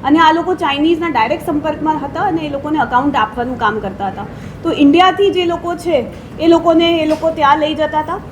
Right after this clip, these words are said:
જ્યાં સુધી એમના એકાઉન્ટ કંબોડિયાથી વપરાય ત્યાં સુધી આ લોકોને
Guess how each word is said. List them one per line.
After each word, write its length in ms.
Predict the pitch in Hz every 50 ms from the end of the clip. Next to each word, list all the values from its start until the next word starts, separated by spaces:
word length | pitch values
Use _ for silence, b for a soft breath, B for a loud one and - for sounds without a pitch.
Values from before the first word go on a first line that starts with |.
| - -
જ્યાં 280 | 220 226 277 294 359 370
સુધી 280 | - 370 311 311 370 359
એમના 260 | 320 311 311 320 320
એકાઉન્ટ 380 | 311 320 302 285 311 330 311 - - - -
કંબોડિયાથી 560 | 285 269 262 294 302 311 330 311 311 339 330
વપરાય 460 | 277 269 247 - 294 320 311 240 208 - B B B B B
ત્યાં 180 | - 294 294 302
સુધી 220 | 302 330 285 320
આ 80 | 302 285
લોકોને 420 | 285 285 285 302 302 302 302 294